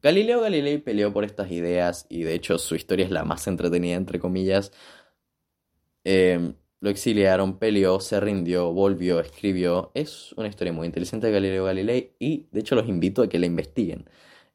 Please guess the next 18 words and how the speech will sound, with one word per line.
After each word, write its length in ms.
Em, 640
si 120
quieren 200
los 100
demás 300
también, 480
de 80
hecho 180
la 140
de, 480
em, 420
Tycho 280
Brahe 240
es 60
bast-, 220
es 100
bastante 340
interesante, 600